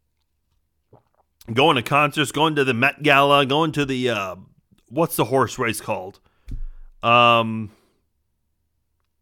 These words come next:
Kentucky Derby, going to all these playoff games for hockey, basketball. Um, coaches don't have that same kind of time and, and luxury. Matt Ryan is up there in age. I love Alex Smith on the field as a broadcaster.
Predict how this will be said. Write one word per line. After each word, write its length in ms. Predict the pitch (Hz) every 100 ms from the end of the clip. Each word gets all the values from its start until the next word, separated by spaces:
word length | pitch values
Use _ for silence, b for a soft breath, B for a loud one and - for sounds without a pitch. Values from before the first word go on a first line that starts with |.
| _ _ _
Kentucky 340 | - 143 175 156
Derby, 440 | 139 165 170 165
going 220 | 156 151 151
to 40 |
all 120 | 135
these 160 | 123 107
playoff 400 | - 165 143 139
games 240 | 151 147
for 140 | - 104
hockey, 380 | 147 156 139
basketball. 640 | 123 135 135 139 143 139 135 b b b b b -
Um, 300 | 113 104 104
coaches 320 | - 254 233
don't 160 | 233 180
have 260 | 170 196
that 200 | 147 147
same 200 | - 151
kind 240 | 151 151 147
of 280 | 135 123 -
time 300 | 135 139 127
and, 400 | 113 104 98 - _
and 160 | 113 110
luxury. 480 | 160 - 98 78 _ _ _ _ _ _ _ _ _ _ _ -
Matt 180 | 147
Ryan 200 | 151 151
is 80 | 143
up 120 | 139
there 160 | 143 135
in 80 | 127
age. 300 | 127 131 123
I 480 | 110 113 110 110 110
love 220 | 123 131
Alex 260 | 123 117
Smith 220 | - 120 104
on 160 | 110 120
the 80 |
field 300 | 101 123 113
as 60 | 107
a 60 | 92
broadcaster. 760 | 113 113 113 107 - 113 104